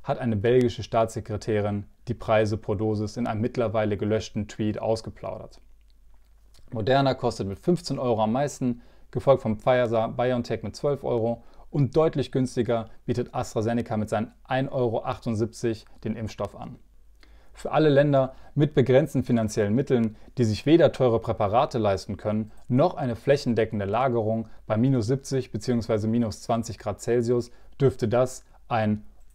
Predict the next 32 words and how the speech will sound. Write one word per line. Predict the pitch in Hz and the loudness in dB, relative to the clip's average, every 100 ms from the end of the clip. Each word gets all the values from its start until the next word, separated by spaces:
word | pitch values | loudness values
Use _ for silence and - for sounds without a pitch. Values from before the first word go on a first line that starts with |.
| - | -2
unschlagbarer | 175 170 160 135 120 - 117 113 110 | 4 4 4 4 2 4 6 6 4
Konkurrenzvorteil | 120 104 107 120 147 - 98 - 92 104 - - | 0 -4 0 0 0 -2 -2 -2 -10 -10 -18 -12
sein. | 101 95 - - - - - - - - | -8 -8 -10 -18 -20 -20 -20 -20 -20 -8
Man | 127 | -2
kann | 165 160 | 2 4
aber | 127 | 6
auch | 131 196 | 4 2
sagen, | 120 113 113 - - - - | 2 2 0 -8 -18 -20 -18
sie | - 101 | -8 -6
haben | 92 | -6
keine | 90 95 90 | -8 -12 -8
Wahl. | 92 95 - - - - - - - | -8 -8 -14 -20 -20 -20 -20 -20 -12
Es | - 120 | -6 -2
bewahrheitet | 117 113 131 131 123 110 | 2 6 6 4 2 -2
sich | - 101 | -4 -2
somit, | 123 135 123 120 - - - | 2 4 2 0 -8 -10 0
was | 143 120 | 2 6
Weltautorin | 127 127 113 123 107 107 - | 4 4 0 0 2 0 0
Anja | 131 135 127 | 0 2 0
Ettel | 120 117 113 107 - - | -2 -2 -2 -4 -12 -10
schon | - 131 | 0 2
im | 123 | 4
November | 120 113 151 123 101 - - | 2 2 2 4 2 -2 -4
noch | 139 151 | 0 2
in | 135 | 2
der | 131 | 0
Entwicklungsphase | 120 135 123 107 - 101 98 104 | 0 0 0 -4 0 2 4 2
über | 110 156 127 | 0 2 2
den | 120 | 2
AstraZeneca-Impfstoff | 117 - 101 107 101 - 110 - 107 - | -2 -4 -2 -2 -2 -4 -6 -6 -6 -6
prophezeit | 110 110 - 113 - | -10 -6 2 2 2
hatte. | 107 - - | -6 -8 -14